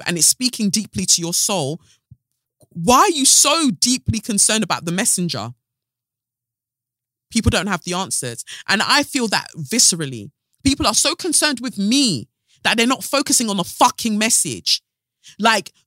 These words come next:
do you disagree that Prince Andrew needs to be in jail?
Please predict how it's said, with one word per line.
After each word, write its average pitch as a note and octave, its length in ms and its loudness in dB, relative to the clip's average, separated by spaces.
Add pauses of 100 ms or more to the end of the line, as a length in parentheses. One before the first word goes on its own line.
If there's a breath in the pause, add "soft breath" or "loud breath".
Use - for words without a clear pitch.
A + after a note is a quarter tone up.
do F3 160 2
you F4 220 4
disagree G3+ 840 0 (460)
that F3 260 2 (160)
Prince - 340 2
Andrew G#3 560 2
needs F#3+ 300 2
to G3 80 0
be F3+ 200 -2
in F3+ 120 2
jail? D#3 380 2